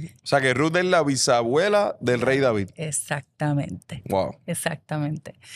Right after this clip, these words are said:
Speaker 2: Y David está dentro de la genealogía de Cristo.
Speaker 1: Ujú.
Speaker 2: Así que
Speaker 1: A Jesús le decían hijo de David, ¿no?
Speaker 2: Claro que sí. Así que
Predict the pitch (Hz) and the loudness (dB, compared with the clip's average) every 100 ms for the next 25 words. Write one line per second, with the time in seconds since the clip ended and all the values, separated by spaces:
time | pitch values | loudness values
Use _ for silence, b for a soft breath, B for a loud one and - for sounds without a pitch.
0 | B B B _ - 208 208 185 190 302 | B B B _ -4 0 2 2 2 -2
1 | 294 - 190 - 175 170 170 170 196 196 | -2 -2 -4 -2 -2 2 2 2 2 0
2 | 175 165 175 156 156 147 151 160 - 247 | 2 2 2 2 2 2 2 2 -2 -6
3 | - - 139 202 B B B B 185 185 | -2 -2 -2 -4 B B B B -2 0
4 | 190 180 208 190 110 117 101 127 143 143 | 0 0 2 4 4 4 2 2 4 4
5 | 139 151 151 127 110 _ b b 120 135 | 2 0 0 -4 -8 _ b b -2 2
6 | 147 143 131 143 - - - 170 165 160 | 2 4 2 0 -6 -6 -2 0 2 2
7 | 160 165 160 170 - - - - 185 185 | 0 -2 -4 -8 -8 -12 -12 -10 -6 -2
8 | 220 240 | 0 -2